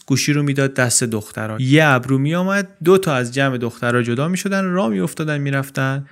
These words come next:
سمت مشتری. از این لحظه بود که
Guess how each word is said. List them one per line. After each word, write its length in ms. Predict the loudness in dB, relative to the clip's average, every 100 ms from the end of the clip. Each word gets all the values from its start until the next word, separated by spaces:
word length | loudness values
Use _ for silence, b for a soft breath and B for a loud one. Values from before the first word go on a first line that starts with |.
| B B B
سمت 420 | 2 2 2 -2
مشتری. 720 | -2 -2 -4 -6 -6 -6 -10 B B B B 0
از 160 | 2 4
این 140 | 2
لحظه 400 | 4 4 2 2
بود 260 | 0 -4 -4
که 500 | -2 0 -2 -6